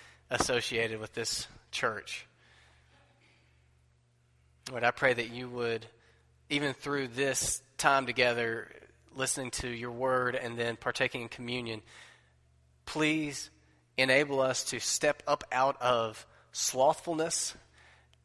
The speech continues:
and into spiritual fervency so that we could serve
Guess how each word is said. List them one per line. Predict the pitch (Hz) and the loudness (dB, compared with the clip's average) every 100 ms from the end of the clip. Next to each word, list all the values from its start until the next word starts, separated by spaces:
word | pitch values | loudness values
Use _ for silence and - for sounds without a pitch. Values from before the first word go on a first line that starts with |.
| - | -4
and | 120 117 110 | 0 0 -2
into | - 143 139 - 135 127 120 113 - _ _ _ | -2 -2 -2 -2 -2 -4 -6 -8 -16 _ _ _
spiritual | - - - 143 143 139 127 120 - - _ | -6 -4 0 2 2 0 -2 -4 -6 -18 _
fervency | - 139 139 117 - - 92 - _ - - - - - _ _ _ _ _ _ _ _ _ _ _ _ _ _ _ _ | 0 4 4 4 -2 -4 -6 -16 _ -20 -20 -20 -20 -20 _ _ _ _ _ _ _ _ _ _ _ _ _ _ _ _
so | - 131 | -4 -2
that | 123 | -2
we | 123 | -2
could | 123 135 | -2 -2
serve | - 127 120 113 | 0 0 0 -2